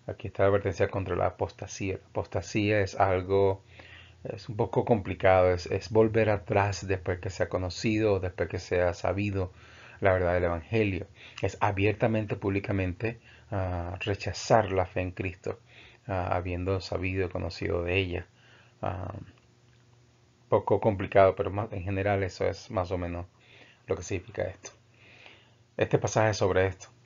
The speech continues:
Acerca de esto tenemos mucho que decir y difícil de explicar, por cuanto os habéis hecho tardos para oír, porque debiendo ser ya maestros, después de tanto tiempo,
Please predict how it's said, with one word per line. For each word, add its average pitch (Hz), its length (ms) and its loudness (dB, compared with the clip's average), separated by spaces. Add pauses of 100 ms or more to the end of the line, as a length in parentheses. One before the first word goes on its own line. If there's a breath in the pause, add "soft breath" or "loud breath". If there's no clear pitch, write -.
(240)
Acerca 147 380 4
de 143 140 6
esto 101 260 0
tenemos 101 320 0
mucho 120 320 0
que - 80 0
decir 101 360 0
y 98 40 -4
difícil 92 340 -4
de 101 120 2
explicar, 104 440 -2 (460 loud breath)
por - 180 0
cuanto 101 300 2
os 98 180 4
habéis 104 300 4
hecho 117 320 2
tardos 113 400 2
para 87 220 2
oír, 98 260 0 (440 loud breath)
porque 101 300 2
debiendo 117 560 2
ser 113 280 2
ya 104 160 6
maestros, 110 640 0 (320 loud breath)
después 98 260 0
de 101 80 4
tanto 110 360 0
tiempo, 98 440 -4